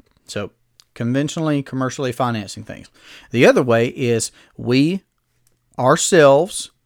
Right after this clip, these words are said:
discipline ourselves to amass and build up and accrue our money, our capital, without touching it. Can't,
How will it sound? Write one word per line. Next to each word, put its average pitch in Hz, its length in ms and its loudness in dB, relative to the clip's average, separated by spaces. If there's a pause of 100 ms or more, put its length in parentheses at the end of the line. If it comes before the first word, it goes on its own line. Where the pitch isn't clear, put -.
(1000)
discipline 135 420 0
ourselves 131 520 0
to 117 200 -4
amass 123 580 0
and 107 160 -2
build 143 280 2
up 131 220 2
and 107 140 -4
accrue 156 680 0 (200)
our 110 180 -2
money, 143 380 0
our 131 140 -2
capital, 131 720 -2 (1500)
without 107 500 -4 (120)
touching 185 460 2
it. - 360 -4 (140)
Can't, - 520 -8